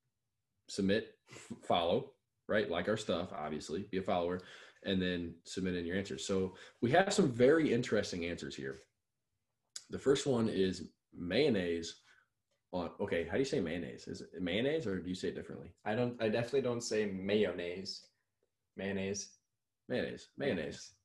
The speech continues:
Speaker 2: Mayonnaise. Mayonnaise.
Speaker 1: Mayonnaise?
Speaker 2: <laughs>
Speaker 1: <laughs> It's not a
Speaker 2: Mayonnaise.
Speaker 1: Mexican, man.
Speaker 2: Mayonnaise.
Speaker 1: Mayonnaise. Yeah. Okay. So mayonnaise on pizza. What are your
Speaker 2: Okay.
Speaker 1: thoughts on that? I've heard ranch on pizza.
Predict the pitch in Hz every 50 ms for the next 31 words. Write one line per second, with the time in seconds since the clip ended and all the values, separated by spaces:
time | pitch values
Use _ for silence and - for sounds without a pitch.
0 | _ _ - 95 92 95 98 107 107 110 113 113 - - _ _ _ _ _ _
1 | _ _ - - 95 95 101 110 113 113 - 80 85 95 135 156 185 185 - -
2 | _ _ _ _ _ 110 104 - - - - - 135 135 - - - - - -
3 | 196 196 - - 156 160 123 101 104 113 139 180 - - - 107 95 92 87 98
4 | 127 143 - - _ - - - - - - - 101 101 98 95 92 92 95 101
5 | 101 - - - _ - 110 120 147 139 98 82 82 80 76 80 - - - -
6 | 120 104 90 - - - - 120 - 98 87 87 - - - - - 151 131 123
7 | 135 175 214 208 196 190 180 170 156 131 107 - - - 156 131 - - 120 -
8 | - - _ _ _ _ _ _ _ _ _ _ _ _ _ _ _ _ _ _
9 | _ _ _ - 104 113 131 127 113 101 104 98 95 90 80 69 60 57 - -
10 | _ _ _ _ _ _ _ _ _ _ _ _ _ _ _ _ - - - 214
11 | 208 208 - 92 95 101 101 - 78 71 - - - - -